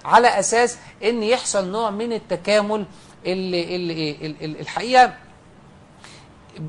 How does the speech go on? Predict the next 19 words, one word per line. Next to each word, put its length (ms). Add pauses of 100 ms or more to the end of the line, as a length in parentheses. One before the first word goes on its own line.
(120)
باحتكاكي 760
ل-، 440
ل-، 160
لفترة 320
صغيرة 320
اللي 160
هم 180
الشهر 500
اللي 140
فات 180
ده 240 (260)
مع، 340
آه، 40
آه، 960
آه، 40
المسؤولين 500
في 140
الوزارة، 400
الحقيقة 360